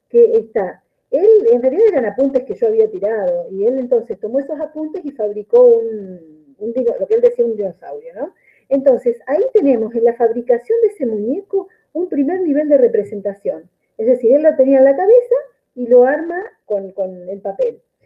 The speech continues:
Y después tiene otro nivel de representación, que es el del lenguaje, que puede describir de, eh, cómo es esa, ese animal, no solamente fabricarlo, sino describirlo, y después también lo dibuja. Me parece que es interesante cuando lo dibuja,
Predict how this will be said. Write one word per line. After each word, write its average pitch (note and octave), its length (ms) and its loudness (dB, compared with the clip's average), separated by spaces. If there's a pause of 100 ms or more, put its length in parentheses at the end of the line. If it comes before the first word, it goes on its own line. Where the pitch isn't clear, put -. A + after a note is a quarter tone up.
(260)
Y D#4+ 80 -4
después G4+ 360 2
tiene F#4+ 320 0
otro E4 320 0
nivel A3+ 300 4
de A3+ 100 4
representación, A3 840 -4
que C#4 100 -8
es C#4+ 60 -6
el C#4 100 -8
del A#3 140 2
lenguaje, B3 600 -8
que - 140 -4
puede E4+ 460 -6 (300)
describir C4 880 -2 (120)
de, G3+ 460 2
eh, G3 320 -4
cómo A#3+ 220 0
es A#3+ 100 -10
esa, G#3 240 -4 (100)
ese G#3 240 -6
animal, G3+ 300 -6
no C#4+ 100 0
solamente C4+ 580 0
fabricarlo, A#3+ 680 -2
sino G#3+ 320 -6
describirlo, A#3 960 -2 (460)
y C#4+ 100 -2
después F4+ 400 0
también F#4 460 -2 (160)
lo A#3 180 2
dibuja. C4+ 600 -4 (440)
Me G#3+ 80 -8
parece C#4 320 0
que D#4+ 80 -10
es D4+ 100 -10
interesante C4+ 600 2
cuando G#3+ 260 0
lo G3 120 2
dibuja, C4+ 640 -4